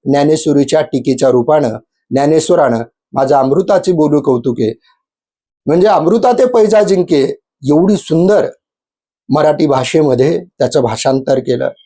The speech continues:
असे अनेक ग्रंथ आहेत ज्या ग्रंथानं मानवी जीवनामध्ये परिवर्तन केलं. मी दीपा देशमुख यांचं आज पुस्तक घेतोय, मनोविकास प्रकाशनाकडून आलेलं पुस्तक आहे. या पुस्तकामध्ये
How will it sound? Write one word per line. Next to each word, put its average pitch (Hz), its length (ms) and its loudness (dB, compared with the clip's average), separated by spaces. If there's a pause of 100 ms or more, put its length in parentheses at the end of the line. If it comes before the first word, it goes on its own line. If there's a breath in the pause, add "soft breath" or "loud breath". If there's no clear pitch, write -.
(260 soft breath)
असे 208 180 0
अनेक 226 360 4
ग्रंथ 226 280 2
आहेत 175 120 2 (320 soft breath)
ज्या 190 160 2
ग्रंथानं 208 480 2
मानवी 196 360 4
जीवनामध्ये 180 480 2
परिवर्तन 160 580 2
केलं. 131 300 0 (460 loud breath)
मी 247 340 2 (420)
दीपा 247 580 2
देशमुख 202 520 2 (260)
यांचं 185 440 2
आज 185 220 2
पुस्तक - 320 -2
घेतोय, 170 400 2 (160)
मनोविकास 202 640 0
प्रकाशनाकडून 175 840 0
आलेलं 156 300 2
पुस्तक 156 420 -4
आहे. 151 320 0 (380 soft breath)
या 214 160 2
पुस्तकामध्ये 208 720 2